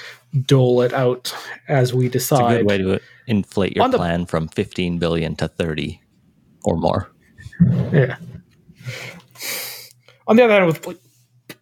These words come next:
Speaker 1: buses, this is the sort of thing that most transit agencies have a f-,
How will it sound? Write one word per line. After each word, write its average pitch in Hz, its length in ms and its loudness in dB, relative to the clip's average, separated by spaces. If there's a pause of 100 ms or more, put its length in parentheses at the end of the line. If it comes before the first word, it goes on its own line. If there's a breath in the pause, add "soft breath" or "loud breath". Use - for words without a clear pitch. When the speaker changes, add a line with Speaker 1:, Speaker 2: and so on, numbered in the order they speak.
Speaker 1:
buses, 147 420 4
this 185 160 4
is 202 100 2
the 180 80 2
sort 151 240 6
of 135 60 2
thing 151 180 8
that 156 140 4
most 139 480 4
transit 139 440 4
agencies 127 640 0
have 127 500 2
a 143 100 0
f-, - 180 -6